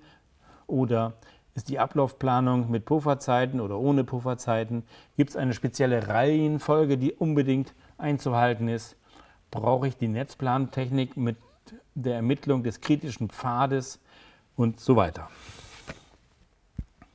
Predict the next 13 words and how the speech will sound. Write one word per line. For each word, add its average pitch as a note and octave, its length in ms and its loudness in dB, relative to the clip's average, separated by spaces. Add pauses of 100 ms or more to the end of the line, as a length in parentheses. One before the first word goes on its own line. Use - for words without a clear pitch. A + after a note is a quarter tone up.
(1500)
Insgesamt A#2 680 2 (240)
gibt C#3 240 0
es A#2+ 220 -6 (440)
zur B2 340 -2
Ablauforganisation G#2+ 1600 2 (260)
Folgendes A#2 480 6
zu C#3+ 120 -2
sagen. F2 260 4 (1500)
Die A2+ 300 2 (600)
einzelnen B2 580 0
Vorteile C3 720 4
der A2+ 420 2 (840)
vorrangigen B2 960 6